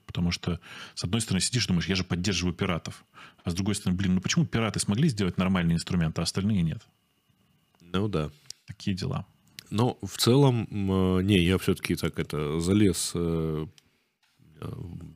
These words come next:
Speaker 2: много возможностей дома настроить сетку так, как хочется. И поэтому я залез так, и всё оно вот примерно работает. И посмотреть я всё равно предпочитаю на английском. Но вот я просто смотрю очень мало,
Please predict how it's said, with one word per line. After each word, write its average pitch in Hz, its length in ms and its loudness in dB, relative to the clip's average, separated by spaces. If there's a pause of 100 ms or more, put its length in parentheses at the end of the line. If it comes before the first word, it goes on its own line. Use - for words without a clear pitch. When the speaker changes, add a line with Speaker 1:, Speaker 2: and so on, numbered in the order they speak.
(120)
Speaker 2:
много 98 280 6
возможностей 87 600 2
дома 78 260 0
настроить 76 480 -4
сетку - 420 -6 (400)
так, 80 160 -2
как 78 180 -4
хочется. 73 520 -2 (140)
И 82 340 2
поэтому 85 500 -2
я 82 160 2
залез 80 340 0
так, - 240 -10
и 76 60 -4
всё 92 280 0
оно 87 160 0
вот 80 200 -6
примерно 80 380 -2
работает. 85 640 0 (500)
И 80 440 4
посмотреть 90 460 0
я 85 60 0
всё - 140 -2
равно 87 120 0
предпочитаю 82 640 -4
на 80 140 -4
английском. 82 560 -6
Но 101 340 -2
вот 85 360 -6
я 92 120 4
просто - 220 -4
смотрю 135 260 6
очень - 240 -2
мало, - 280 -8